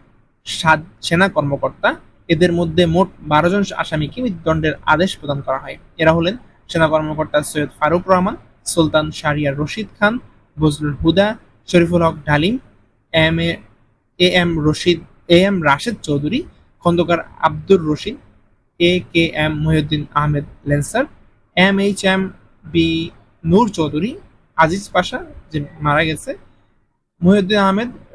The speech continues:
রিসালদার মোসলেম উদ্দিন ও আব্দুল মাজেদ। এদের মধ্যে পাঁচজনের মৃত্যুদণ্ড কার্যকর করা হয়েছে। উপসংহার, উনিশশো পঁচাত্তর সালের পনেরোই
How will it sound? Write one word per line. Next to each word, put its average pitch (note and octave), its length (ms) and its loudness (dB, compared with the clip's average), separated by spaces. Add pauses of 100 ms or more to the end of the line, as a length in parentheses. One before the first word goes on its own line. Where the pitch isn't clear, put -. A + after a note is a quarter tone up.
(120)
রিসালদার F#3 1400 0 (340)
মোসলেম G3 460 0
উদ্দিন F4+ 240 -4 (240)
ও - 20 2 (200)
আব্দুল D3 320 0
মাজেদ। - 280 -6 (1300)
এদের C4 240 4
মধ্যে F3+ 180 0 (100)
পাঁচজনের E3+ 360 0
মৃত্যুদণ্ড E3 340 -8 (120)
কার্যকর D3 400 -6
করা D3+ 160 -2 (220)
হয়েছে। - 280 -12 (440)
উপসংহার, F3 480 -4 (880)
উনিশশো B3 280 2
পঁচাত্তর B3 340 0
সালের C4+ 280 4
পনেরোই F#3 260 4